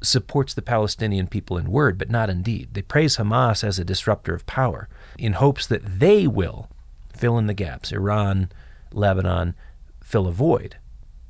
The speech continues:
And again, we spent some time talking about this last week, this notion that the balance of power shifted post-Iraq, post-Saddam, and that power void is still trying to be filled.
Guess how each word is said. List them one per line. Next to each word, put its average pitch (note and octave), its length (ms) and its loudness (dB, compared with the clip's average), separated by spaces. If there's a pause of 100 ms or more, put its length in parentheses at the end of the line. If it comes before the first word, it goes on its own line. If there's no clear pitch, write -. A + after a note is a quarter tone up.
(140)
And B2 80 0
again, A2 220 2
we G#2 100 0
spent - 280 -4
some G2+ 140 0
time F2+ 180 0
talking F#2 220 0
about F#2 160 -2
this G2+ 160 -6
last F2 280 -2
week, G#2+ 260 -2
this F#2+ 180 -6
notion F#2+ 420 0
that E2+ 140 -6
the E2 60 -8
balance G2 420 -2
of F#2 100 -10
power - 320 -4
shifted - 540 -6 (400)
post-Iraq, F2+ 680 -2
post-Saddam, F#2 840 -4 (380)
and F#2+ 220 0
that G2 140 -2 (200)
power A2 560 4
void G2 460 0
is E2+ 120 -4
still F2+ 280 -2
trying F#2 360 -2
to E2+ 80 -6
be - 120 -10
filled. F2+ 360 -4